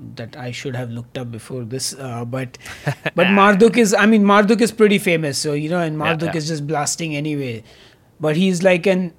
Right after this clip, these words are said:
Speaker 1: insanely, like, he's like a, I would say, young Derek Roddy kind of, you know? Like, what
Speaker 2: Yeah.
Speaker 1: Derek Roddy was back then, like, Simon is, is that now, like, one take blast machine.
Speaker 2: One take Roddy. One,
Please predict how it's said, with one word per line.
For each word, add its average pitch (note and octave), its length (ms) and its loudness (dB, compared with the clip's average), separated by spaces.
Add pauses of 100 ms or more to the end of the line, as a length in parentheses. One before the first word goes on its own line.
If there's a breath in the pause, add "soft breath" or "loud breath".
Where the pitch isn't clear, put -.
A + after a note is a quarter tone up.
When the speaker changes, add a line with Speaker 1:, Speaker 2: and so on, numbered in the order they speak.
(100)
Speaker 1:
insanely, F#3 1120 -2 (580)
like, D#3 180 -4
he's A3 180 0
like A3 240 4
a, F#3 340 2 (240)
I D#3 120 -2
would D#3 160 -6
say, E3+ 100 -6
young D3 320 -6
Derek C#3+ 300 -8
Roddy C#3+ 340 -6
kind C3+ 240 -8
of, - 300 -14
you B2+ 100 -12
know? C#3+ 180 -10 (460)
Like, C#3 300 -8
what - 60 -10
Speaker 2:
Yeah. A2+ 240 2
Speaker 1:
Derek E3 260 0
Roddy F3 260 0
was E3+ 240 0
back D#3 320 -6
then, F#3+ 220 -4
like, F#3 160 -8
Simon D#3+ 400 -6
is, D3+ 320 -10
is D3 160 -12
that C#3+ 260 -10
now, B2 160 -12
like, A#2 180 -10
one D3 380 -6
take D3+ 320 -6
blast C#3+ 460 -6
machine. B2+ 480 -10 (160)
Speaker 2:
One B2+ 240 -2
take C3 260 -2
Roddy. A2 460 -4 (120)
One, A#2+ 280 -6